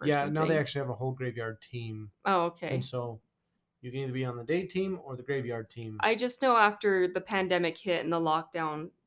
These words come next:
Speaker 2: uh, your workload just shot up 'cause
Speaker 1: Yeah.
Speaker 2: everyone was just buying, buying,
Speaker 1: That was
Speaker 2: buying.
Speaker 1: when they, they had mandatory Saturdays, so I could, I
Speaker 2: Okay.
Speaker 1: had to work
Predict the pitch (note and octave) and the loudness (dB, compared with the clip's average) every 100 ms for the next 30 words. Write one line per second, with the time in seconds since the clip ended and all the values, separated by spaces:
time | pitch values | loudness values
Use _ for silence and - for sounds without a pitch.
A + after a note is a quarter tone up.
0 | - E3+ D#3 E3 F#3 F3 E3 _ _ D#3+ | 0 2 2 0 2 0 -2 _ _ -4
1 | E3+ E3 - _ _ D#3+ D3+ D3 - C#3 | 0 0 0 _ _ -4 -4 -4 -6 -8
2 | - - E3+ C#3+ C#3 B2+ B2 E3 D3 D3 | -4 0 2 2 0 -2 0 0 0 -2
3 | D3 D#3+ - D3+ C#3+ D3 D3+ D3 C#3+ C#3 | -4 -12 -6 -2 0 -2 -2 -2 -2 -2
4 | D#3+ - E3+ F#3+ D3 D3 C#3 C3 C3 - | -4 0 2 2 2 2 0 -2 -6 -6
5 | C3 B2 B2+ A#2+ A#2 A2 - A2+ G#2+ - | -4 -2 -2 -4 -6 -8 -12 -10 -10 -10
6 | G#2+ A2+ A#2+ A#2 - A#2+ A#2+ F3 - A#2 | -12 -14 -16 -18 -14 -10 -2 -2 -2 -10
7 | A2+ A2 A2 - | -10 -12 -14 -14